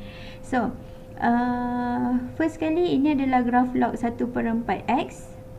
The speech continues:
So, bila graf ini dinaikkan dua unit ke atas, okey, koordinat yang intercept ni akan pindah lah.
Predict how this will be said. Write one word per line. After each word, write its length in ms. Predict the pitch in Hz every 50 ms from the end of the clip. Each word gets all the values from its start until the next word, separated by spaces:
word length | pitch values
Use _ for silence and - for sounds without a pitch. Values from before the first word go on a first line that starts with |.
| - - - - - - - - - - - - - - - - - - - -
So, 240 | - - - 262 254
bila 240 | 220 247 254 302 320
graf 240 | 277 285 285 285 285
ini 240 | 294 262 269 262 233
dinaikkan 560 | 247 247 254 247 247 240 240 247 247 240 233
dua 160 | 254 262 277
unit 400 | 277 247 247 233 226 226 214 214
ke 80 | - 220
atas, 640 | 220 214 202 - 226 233 277 381 381 - - - - - - - -
okey, 320 | 220 220 - - 294 311 - - - - - - - - -
koordinat 560 | - - - 247 247 240 254 254 247 247 240
yang 160 | 233 240 -
intercept 720 | - 240 240 233 247 262 262 262 - - 302 247 - -
ni 160 | 226 262 302 -
akan 400 | - 247 247 - 254 254 247 254
pindah 400 | 269 262 254 254 254 254 247 269 285
lah. 160 | 320 320 302